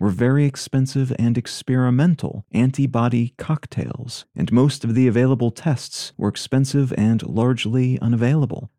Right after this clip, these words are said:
Though less expensive, more accurate tests were slowly appearing on shelves in some parts of the world. Universities in many countries, including the U S, opened back up in late August, some of them moving most or all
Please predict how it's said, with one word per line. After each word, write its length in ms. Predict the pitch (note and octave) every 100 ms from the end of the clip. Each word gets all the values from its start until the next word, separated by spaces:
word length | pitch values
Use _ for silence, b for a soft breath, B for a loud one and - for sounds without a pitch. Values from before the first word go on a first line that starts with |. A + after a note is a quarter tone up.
| -
Though 100 | G2
less 320 | G2 D3+ -
expensive, 760 | - - - - - - - -
more 320 | G2 A#2+ C3+ -
accurate 480 | D#3+ - D3+ -
tests 600 | - - - - - - -
were 100 | -
slowly 580 | - B2+ C#3 C#3 C#3+ C3+
appearing 480 | - C3 B2+ C3
on 260 | - A#2 A#2+
shelves 800 | - - D#3+ A2 - - - -
in 120 | -
some 180 | F#3 A#2
parts 300 | A2 A#2 -
of 80 | G#2
the 80 | G2+
world. 480 | C3 C3 - A#2 _ _ _ _ _
Universities 760 | G#2+ C3 C#3 D3 - D3 D3+ C3
in 180 | B2+ B2+
many 300 | B2+ C#3 C3+
countries, 720 | - F3+ - - - - -
including 580 | G2+ - - C#3 D3 C3+
the 120 | B2
U 220 | B2+ C3
S, 440 | D#3 - - - - -
opened 380 | A2+ C3+ A#2+
back 280 | A#2+ B2+ C3
up 200 | C3 C3
in 180 | G#2 G#2+
late 240 | A#2+ B2+ -
August, 640 | C#3+ D3 E2+ - - - _
some 200 | - B2+
of 140 | C#3 C3
them 180 | C3+ A#2+
moving 440 | C3 C3 C3 A#2
most 380 | A#2 C3 - -
or 200 | A2 A2
all 460 | - C#3+ A2+ -